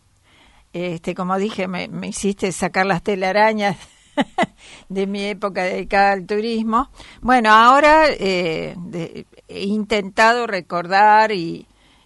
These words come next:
eh, que los, eh, que tener en cuenta la importancia de los puertos,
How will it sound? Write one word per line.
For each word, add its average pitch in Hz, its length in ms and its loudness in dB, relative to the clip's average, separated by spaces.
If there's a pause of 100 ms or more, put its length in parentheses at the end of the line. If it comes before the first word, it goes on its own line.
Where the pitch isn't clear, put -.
(120)
eh, 170 260 -8
que 185 140 -6
los, 175 580 -6
eh, - 280 -10 (260)
que 202 120 -6
tener 240 320 -2
en 214 140 -4
cuenta 247 380 -2
la 185 80 -4
importancia 202 580 -4
de 185 100 -4
los 175 200 -8
puertos, 196 720 -4